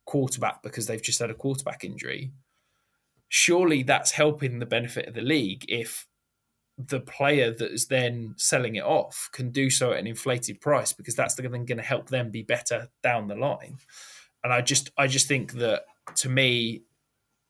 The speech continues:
no dynasty league should have a trade deadline, because you're basically limiting when you can make trades.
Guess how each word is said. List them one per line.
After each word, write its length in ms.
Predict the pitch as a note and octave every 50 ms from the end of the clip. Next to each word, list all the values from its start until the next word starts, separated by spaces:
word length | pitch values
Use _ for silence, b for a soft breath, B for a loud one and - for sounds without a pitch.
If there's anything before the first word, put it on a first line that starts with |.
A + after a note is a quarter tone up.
| _ _ -
no 420 | C#3 C3 B2+ C3+ C3+ C#3 C#3 C3
dynasty 420 | B2+ B2+ B2 B2 A#2+ A#2+ - - A#2+
league 180 | A2+ A2+ A2+
should 140 | - - A#2
have 100 | A#2 A2
a 40 | G#2+
trade 240 | - - A#2 A2 -
deadline, 400 | A2 G#2+ G#2+ G#2+ G#2+ G2 G#2 G2
because 640 | G2+ G#2 - - A#2 G2+ G#2 G#2 - - - - _ _ _ _ _ _ -
you're 140 | B2+ A#2+ A2
basically 640 | A#2+ B2 C3 B2+ - - - - - A#2 A2 A2
limiting 840 | A2 A2 A2 A#2 A#2 A2+ G#2 - - A2+ G2+ G#2 G#2 G#2 G#2 G#2 - _ _ _ _ _ _ _ _ _ _ _ _ _ _ _ _ _ _ _ _ _ _
when 400 | - A2+ A2+ A#2 A2+ A2 A2 A2
you 240 | A2 G#2+ A2 G#2+ G#2
can 260 | - - - A2+ A2
make 280 | A2+ A2+ - - - -
trades. 640 | - - A2+ F#2+ D#2+ - - - - - - -